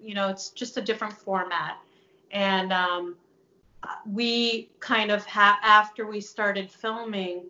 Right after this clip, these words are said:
right after we finished filming this episode, we, the, the, everyone was sent home. And I have gleaned a lot off of the television editing techniques.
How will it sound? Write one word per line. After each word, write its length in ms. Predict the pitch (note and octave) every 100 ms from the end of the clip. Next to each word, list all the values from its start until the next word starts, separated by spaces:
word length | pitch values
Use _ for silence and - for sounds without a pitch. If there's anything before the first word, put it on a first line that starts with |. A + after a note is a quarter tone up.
| - _ _
right 260 | A3 A3 A3
after 500 | A3 G#3+ G#3+ A3+ G#3
we 160 | G3+
finished 520 | F#3+ - G3 F#3+ - -
filming 580 | - A3 A3 G3+ F#3+
this 240 | F3+ F3 -
episode, 720 | A3+ C4 C#4 - G3 F3 E3+ E3+ _ _ _ -
we, 280 | G#3 G#3 F#3
the, 380 | G3+ F#3+ F#3 - - -
the, 380 | G3 F#3 F#3 F#3
everyone 560 | G3+ G3 F#3+ F#3 F3+
was 180 | F3+ F3
sent 220 | F#3+ F3+
home. 500 | F3+ F#3 F3 F#3+ C4+ - _ _ _ _
And 640 | G3+ G3+ G3 F#3+ F#3 F#3 - _ _ _ -
I 280 | G#3 G#3
have 400 | G3+ F#3+ G3+ G3 -
gleaned 460 | G#3+ G#3 G#3 G3+ G3
a 140 | G3+ F#3+
lot 440 | F#3+ F#3 F#3 F#3+
off 260 | G3 F#3+ -
of 180 | F#3 F#3
the 180 | F#3
television 760 | F3+ - F3+ F#3+ G3+ A3+ A#3 A#3
editing 560 | G#3+ A3 A3+ A#3 A#3 A3
techniques. 800 | B3+ A#3+ B3 B3+ B3+ - -